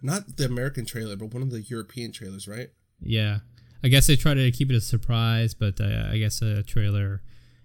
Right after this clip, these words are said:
Speaker 2: added that.
Speaker 1: In the, but in the age of, in the age of the internet, you can't keep anything a secret. You release two different versions, both versions are gonna make their way to different markets. So you can't do that. Talking about big, big movies, though,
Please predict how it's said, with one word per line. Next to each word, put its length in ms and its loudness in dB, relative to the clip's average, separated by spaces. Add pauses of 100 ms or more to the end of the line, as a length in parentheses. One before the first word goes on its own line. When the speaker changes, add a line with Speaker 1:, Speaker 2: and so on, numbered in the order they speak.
Speaker 2:
added 320 -4
that. 220 -6 (760)
Speaker 1:
In 160 0
the, 140 -8 (500)
but 120 -2
in 80 0
the 160 -4
age 140 0
of, 160 -4 (220)
in 100 2
the 120 2
age 160 2
of 120 0
the 100 -6
internet, 380 -4
you 120 -8
can't 500 -6
keep 200 -8
anything 240 -10
a 80 -8
secret. 400 0
You 180 0
release 380 2
two 120 4
different 260 -2
versions, 480 -4
both 260 -8
versions 300 -10
are 40 -12
gonna 180 -12
make 180 -12
their 100 -14
way 120 -14
to 160 -12
different 260 -16
markets. 540 -10 (1000)
So 100 -16
you 60 -14
can't 140 -16
do 140 -14
that. 140 -18 (420)
Talking 240 -4
about 220 -4
big, 380 -2
big 160 -2
movies, 360 0
though, 280 -10